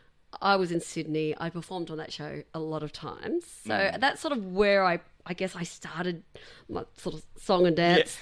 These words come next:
Speaker 2: Yeah.
Speaker 1: thing.
Speaker 2: <laughs>
Speaker 1: But it was kind of dance that was my big love. Uh, and so, uh, my plan was always to, I wanted to be a contemporary dancer. That's what I
Speaker 2: Okay.
Speaker 1: wanted to do. And, um, and that's where I was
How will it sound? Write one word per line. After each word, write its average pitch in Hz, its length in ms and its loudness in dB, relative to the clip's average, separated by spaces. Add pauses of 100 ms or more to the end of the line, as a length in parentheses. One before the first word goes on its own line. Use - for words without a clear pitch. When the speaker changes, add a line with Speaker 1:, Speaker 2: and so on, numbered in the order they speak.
Speaker 2:
Yeah. - 60 -12
Speaker 1:
thing. 202 300 8
Speaker 2:
<laughs> - 20 -20
Speaker 1:
But 254 300 4 (320)
it 233 100 4
was 240 100 0
kind 311 200 0
of 202 80 -2
dance 180 300 2
that - 120 -10
was 160 100 -10
my 165 140 0
big - 440 -6 (680)
love. 156 480 0 (480)
Uh, 175 260 4
and 180 220 2
so, 170 580 -4 (340)
uh, 165 120 -4
my 180 160 -2
plan 269 320 0
was 226 120 2
always 175 240 -2
to, 156 280 -4 (120)
I 180 40 -4
wanted 170 320 -4
to - 60 -20 (120)
be 160 140 -2
a 151 40 -2
contemporary 156 440 -6
dancer. - 420 -8 (120)
That's 160 200 -8
what 170 80 -2
I 156 60 0
Speaker 2:
Okay. 151 60 -2
Speaker 1:
wanted 156 200 -4
to - 100 -14
do. 160 260 -2
And, 151 180 -2 (440)
um, 160 440 2 (920)
and 170 160 -2
that's - 160 -6
where 160 180 -6
I 160 140 -4
was 156 180 -6